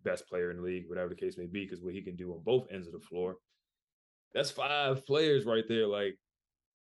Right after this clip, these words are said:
I, <laughs> I don't, I don't know if K D's, like, for sure top five in my book, right? Um, I think he's lost a little bit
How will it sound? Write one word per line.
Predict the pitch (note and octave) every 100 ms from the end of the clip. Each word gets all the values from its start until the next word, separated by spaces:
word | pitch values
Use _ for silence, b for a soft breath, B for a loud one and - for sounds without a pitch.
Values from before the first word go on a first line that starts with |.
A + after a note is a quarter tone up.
| _ _ _ -
I, | C3 D#3 C#3 - E3 C3+ b b
<laughs> | b A#2
I | C#3
don't, | D#3 D#3 C#3 A2
I | A#2
don't | C3 B2+ A#2+
know | B2 B2 A2 G#2
if | G#2
K | - G#2+
D's, | A2 G2
like, | G2
for | A2+
sure | - - A2+ G#2+ G2 F#2
top | - F#2+ D#2+
five | - A2 G#2+ F#2+
in | F#2+ F2+
my | F#2 G2 G2
book, | F2+ G2 - _ _ -
right? | F#2+ F#2 F2+ _ _ _ _ _ -
Um, | G2+ G2 F#2+ F#2
I |
think | A2 G#2+
he's | G#2+ F#2
lost | F#2 G2 -
a | G#2
little | G#2 G2+
bit | G#2 G#2 G2